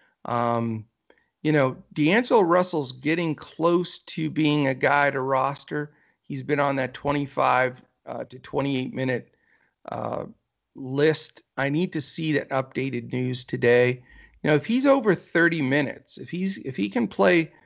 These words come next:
thirty to thirty-five, then he is on my radar 'cause he is just a dead scorer. And the Clippers in the backcourt certainly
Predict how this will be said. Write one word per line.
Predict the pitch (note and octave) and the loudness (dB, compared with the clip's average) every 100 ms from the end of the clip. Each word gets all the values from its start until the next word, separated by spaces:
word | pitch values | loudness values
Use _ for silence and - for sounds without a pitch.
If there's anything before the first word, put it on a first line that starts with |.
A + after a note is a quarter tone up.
| _ _ - | _ _ 0
thirty | E3+ E3 D#3 | 2 2 0
to | B2+ | -2
thirty-five, | B2+ D#3 D3+ C#3+ - C#3+ C3+ D3 D#3 D3 - - | 0 0 2 0 -2 2 4 4 0 -4 -12 -8
then | C3 C3+ | -6 -4
he | D3+ D3+ | -4 -2
is | C3 - - | -4 -8 -4
on | C3+ C3+ | -2 0
my | A#2+ | 0
radar | A#2 B2 B2+ - - - | 0 -2 -4 -6 -8 -8
'cause | A#2+ A2 | -8 -4
he | D#3 D#3+ | 0 2
is | C3+ A#2 - _ _ _ - | 0 -4 -14 _ _ _ -6
just | C#3 C3+ C#3 | -4 -4 -4
a | |
dead | B2 A#2 C#3 C#3+ | -6 2 2 2
scorer. | - - C#3 D3 C#3 B2 A#2+ - - | -4 -4 2 4 4 2 -4 -10 -10
And | B2 A#2+ A#2+ A#2 _ _ _ _ | -6 -4 -4 -8 _ _ _ _
the | - | -10
Clippers | - A3 A3+ G#3 D3+ | -2 0 2 0 0
in | |
the | C#3 | -2
backcourt | C#3 D3+ D3+ - D#3 B2+ - | 2 2 2 -6 -4 -4 -6
certainly | D#3 D3+ C#3 C#3 | -8 -8 -6 -10